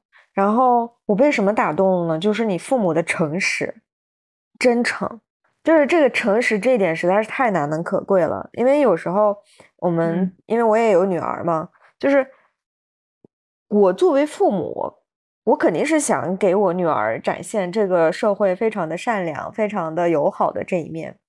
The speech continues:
Speaker 1: 不想让她就提前去接触一些不好的东西，或者是说让她知道我有经济压力这件事儿。
Speaker 2: 朋友们，跟你们说一下，D L现在马上就哭了，他
Speaker 1: 没有。
Speaker 2: 眼泪都是那种。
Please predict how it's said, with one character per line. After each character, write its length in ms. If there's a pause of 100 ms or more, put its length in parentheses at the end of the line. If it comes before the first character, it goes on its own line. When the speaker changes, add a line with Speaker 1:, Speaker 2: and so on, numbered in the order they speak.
(320)
Speaker 1:
不 80
想 240
让 180
她 280
就 120
提 220
前 260
去 220
接 220
触 180
一 60
些 180
不 140
好 200
的 120
东 200
西， 260 (1400)
或 140
者 100
是 160
说 180
让 160
她 160
知 140
道 200
我 260
有 180
经 240
济 140
压 200
力 220 (1000)
这 120
件 100
事 60
儿。 80
Speaker 2:
朋 0
友 80
们， 80
跟 100
你 60
们 120
说 200
一 20
下 180
，D 240
L 120
现 160
在 100
马 160
上 160
就 80
哭 280
了， 100
他 100
Speaker 1:
没 120
有。 40
Speaker 2:
眼 140
泪 260
都 100
是 140
那 60 (180)
种。 20